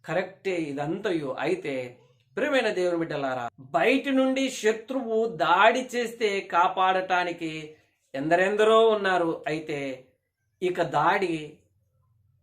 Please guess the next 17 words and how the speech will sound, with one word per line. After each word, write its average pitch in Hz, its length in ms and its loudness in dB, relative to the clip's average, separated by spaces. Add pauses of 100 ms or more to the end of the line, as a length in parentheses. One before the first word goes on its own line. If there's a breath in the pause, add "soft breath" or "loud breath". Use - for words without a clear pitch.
(220)
బయటి 160 480 -2
నుండి 208 260 -2
కాదు, 147 460 -4 (760)
లోపల 170 500 0
నుండి 151 280 -2
ప్రారంభమైంది. 135 1120 -4 (1200)
ఏంటి 196 460 0
ఆ 156 120 2
దాడి 151 460 0
అంటే, 131 580 -8 (540)
ఒకరోజు 214 480 4
ఒక 247 280 4
వ్యక్తి 170 720 -2 (180)
యేసుక్రీస్తు 190 760 0
వారికి 143 760 -2 (720)
ఎదురుగా 175 460 4
వచ్చినట్లుగా 143 800 -4